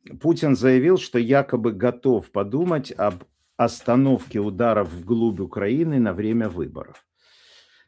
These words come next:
Э, грузовикам запретили движение по трассе Одесса-Рени. Тут я всех украинцев хочу предупредить, всех, кто хочет ехать через Молдову,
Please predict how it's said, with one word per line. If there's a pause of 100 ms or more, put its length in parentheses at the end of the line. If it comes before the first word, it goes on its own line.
Э,
грузовикам
запретили
движение
по
трассе
Одесса-Рени.
Тут
я
всех
украинцев
хочу
предупредить,
всех,
кто (340)
хочет
ехать
через
Молдову,